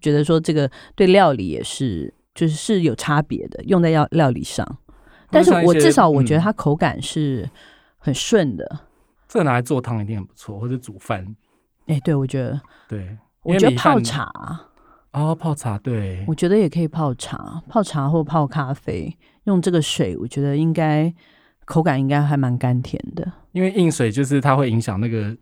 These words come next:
Speaker 2: 一些香味物质跑出来嘛，
Speaker 1: 对。
Speaker 2: 所以就是这个应该真的不错，拿来泡绿茶或是
Speaker 1: 对。
Speaker 2: 比较深的茶。
Speaker 1: 你，你有先用来煮饭吗？
Speaker 2: 我拿来煮饭真的我觉得很不错耶。
Speaker 1: 嗯。
Speaker 2: 就是就算我在家用过滤水煮饭，有时候还是你会觉得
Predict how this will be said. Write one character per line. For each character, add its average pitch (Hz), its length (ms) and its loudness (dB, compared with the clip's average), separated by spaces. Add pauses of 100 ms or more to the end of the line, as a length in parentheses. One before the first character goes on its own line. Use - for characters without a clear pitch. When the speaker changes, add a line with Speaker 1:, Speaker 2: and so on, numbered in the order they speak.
Speaker 2:
一 139 100 -4
些 135 80 2
香 123 240 0
味 123 120 2
物 120 120 -2
质 101 160 -8
跑 95 160 -14
出 98 200 -8
来 90 140 -8
嘛， - 120 -20 (260)
Speaker 1:
对。 160 120 0
Speaker 2:
所 127 40 2
以 123 120 2
就 127 120 -2
是 120 340 -4 (640)
这 220 100 -4
个 180 100 2
应 143 140 2
该 147 80 4
真 135 140 2
的 117 80 2
不 98 100 -14
错， 92 340 -10
拿 107 100 -6
来 113 100 -2
泡 123 220 0
绿 120 180 -2
茶 90 260 -12
或 101 100 -10
是 101 300 -12 (180)
Speaker 1:
对。 104 200 -8
Speaker 2:
比 101 80 -8
较 131 120 -2
深 120 280 -4
的 107 100 -6
茶。 - 300 -18 (220)
Speaker 1:
你， 180 140 4
你 208 120 6
有 220 100 4
先 190 160 2
用 185 140 4
来 147 120 4
煮 - 160 -8
饭 139 220 0
吗？ 135 260 -6 (300)
Speaker 2:
我 156 120 -2
拿 147 100 4
来 165 40 4
煮 139 160 -4
饭 139 180 2
真 139 80 2
的 131 60 2
我 107 60 -2
觉 101 100 -10
得 101 80 -2
很 95 60 -4
不 95 80 -10
错 95 380 -6
耶。 113 120 -14 (320)
Speaker 1:
嗯。 139 180 -6
Speaker 2:
就 180 120 -2
是 190 280 0 (160)
就 247 120 -2
算 214 240 2
我 113 100 -4
在 156 260 0
家 143 200 2
用 139 180 2
过 127 200 0
滤 123 160 0
水 92 220 -8
煮 87 220 -12
饭， 92 300 -4
有 104 120 -10
时 95 120 -6
候 143 160 4
还 120 140 -2
是 139 160 -4
你 104 120 -2
会 113 180 -4
觉 98 200 -8
得 101 280 -8